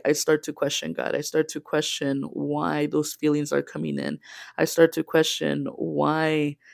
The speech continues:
um, is this happening if things are going well at church, if things are going well in my personal relationship with God? And,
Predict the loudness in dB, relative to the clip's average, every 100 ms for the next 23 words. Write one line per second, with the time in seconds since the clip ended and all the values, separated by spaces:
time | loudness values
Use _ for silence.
0 | -20 _ 2 2 2 -2 -10 _ _ _
1 | 6 6 6 4 4 2 0 2 2 2
2 | 0 0 4 6 6 2 -14 _ -6 2
3 | 2 4 2 2 2 4 4 2 0 0
4 | -2 -4 -4 -2 -2 0 0 0 0 2
5 | 2 0 -2 0 -2 -2 -4 -2 0 0
6 | 0 -4 -6 -4 -2 -4 -6 -6 -6 -10
7 | -20 -20 -20 -20 -20 -20 _ 4 4 4